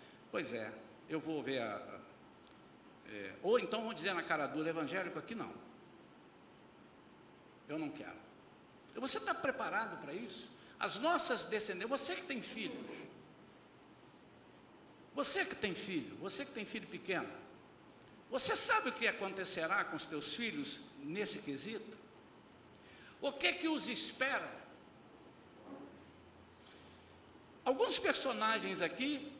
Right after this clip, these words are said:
e eu preciso dizer, Esther, Esther era uma judia, mas ela estava ali na Pérsia, junto com o povo, e ela torna-se rainha, ela casa co-,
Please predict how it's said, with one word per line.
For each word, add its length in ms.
e 80
eu 360
preciso 320
dizer, 380
Esther, 540
Esther 440
era 160
uma 120
judia, 600
mas 180
ela 160
estava 360
ali 320
na 120
Pérsia, 580
junto 300
com 140
o 80
povo, 500
e 100
ela 460
torna-se 480
rainha, 560
ela 180
casa 480
co-, 160